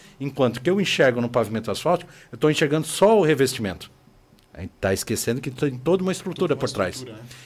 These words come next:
Speaker 1: E isso é legal, por exemplo, pro orçamentista, é legal pra equipe de fiscalização, você ter estruturas mais simplificadas pra poder facilitar o teu trabalho.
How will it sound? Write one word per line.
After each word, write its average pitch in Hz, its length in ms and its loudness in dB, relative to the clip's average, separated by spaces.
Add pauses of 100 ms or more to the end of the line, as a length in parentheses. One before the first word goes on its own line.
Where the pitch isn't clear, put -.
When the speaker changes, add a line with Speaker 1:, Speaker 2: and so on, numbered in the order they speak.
Speaker 1:
E 151 180 -2
isso 240 180 0
é 214 60 2
legal, 156 380 4
por 147 140 0
exemplo, 127 240 0
pro 156 120 2
orçamentista, 156 840 -2 (240)
é 123 80 2
legal 139 300 4
pra 135 100 0
equipe 127 220 -4
de - 80 -12
fiscalização, 123 1000 -2 (280)
você 123 220 -2
ter 147 120 -6
estruturas 143 540 -4
mais 156 200 0
simplificadas 165 880 -2 (280)
pra 160 120 2
poder 165 260 -6
facilitar 151 480 -6
o 143 40 -6
teu 156 120 -6
trabalho. 156 360 -2